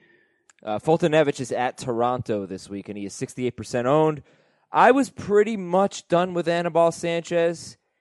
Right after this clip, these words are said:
He had, to me, a very surprisingly great start at the Cubs. Eight and a third,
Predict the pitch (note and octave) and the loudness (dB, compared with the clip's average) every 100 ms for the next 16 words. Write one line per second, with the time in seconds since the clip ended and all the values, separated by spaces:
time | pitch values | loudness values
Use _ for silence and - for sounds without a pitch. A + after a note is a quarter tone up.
0 | _ - D3+ E3+ D#3 D#3 C3+ _ - C#3 | _ -8 0 4 4 4 0 _ -8 -4
1 | D#3 C3 A#2+ C3+ C3+ - - - B2+ C3+ | 0 2 2 2 0 -4 -12 0 4 4
2 | B2+ B2+ C3 B2+ - A2+ A#2+ A2+ - - | 2 -6 -8 -10 -6 -4 -2 -4 -12 -6
3 | A#2+ A#2 A#2+ - A2+ - - A#2+ B2 D#3 | 2 2 2 -2 -4 -6 -6 -2 -2 -2
4 | - - _ _ _ - D3 F3+ - D3 | -12 -20 _ _ _ 0 0 0 -2 0
5 | B2 A2 - C#3 D3+ D#3+ E3 | 0 -2 0 4 4 2 -2